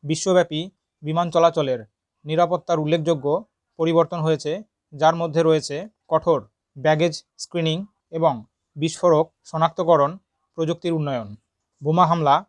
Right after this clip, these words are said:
কানাডার ভারতীয় এবং শিখ সম্প্রদায়কে গভীরভাবে প্রভাবিত করেছিল।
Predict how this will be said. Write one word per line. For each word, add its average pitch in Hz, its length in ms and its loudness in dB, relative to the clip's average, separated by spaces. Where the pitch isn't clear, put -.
কানাডার 165 360 2
ভারতীয় 160 400 0
এবং 156 280 -4
শিখ 180 260 -10
সম্প্রদায়কে 165 720 0
গভীরভাবে 147 680 -2
প্রভাবিত 170 320 4
করেছিল। 143 500 -2